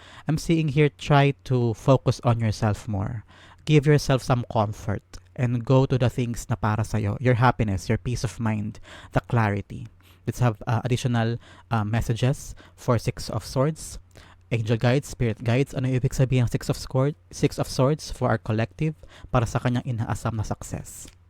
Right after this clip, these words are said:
Ano ang dapat niyang malaman? We have the Seven of Wands. Yes, your peace of mind. Tingnan mo dito. Papakita ko sa inyo. Nandun siya sa loob ng kanyang tahimik na buhay, kung saan lahat ng bagay na magpapasaya, magpapasaya sa kanya,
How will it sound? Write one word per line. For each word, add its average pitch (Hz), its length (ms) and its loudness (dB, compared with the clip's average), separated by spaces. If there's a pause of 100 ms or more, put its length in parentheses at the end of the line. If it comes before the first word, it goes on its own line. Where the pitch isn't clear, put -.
(300)
Ano 120 240 0
ang 113 80 -4
dapat - 320 -2
niyang 110 160 -2
malaman? 107 480 -4 (1400)
We 110 160 0
have 117 560 0 (320)
the - 80 0
Seven 127 320 4
of 123 160 0
Wands. 117 560 -4
Yes, 127 320 -4
your 120 160 0
peace 123 240 -4
of - 160 -12
mind. 113 320 -4
Tingnan 135 240 0
mo 123 80 -4
dito. 107 320 -4 (560)
Papakita 107 400 -6
ko - 80 -14
sa - 80 -6
inyo. 101 320 -8 (640)
Nandun 143 240 2
siya - 80 -2
sa 156 160 0
loob 131 320 -2
ng 123 160 -4
kanyang 107 560 -4 (240)
tahimik 135 480 0
na 107 80 -2
buhay, 101 480 -4
kung 120 80 -2
saan 113 320 -2 (160)
lahat 131 400 4
ng 131 160 0
bagay 117 400 2
na 120 160 0
magpapasaya, 117 880 -4
magpapasaya 120 720 0
sa - 160 -4
kanya, 113 480 -4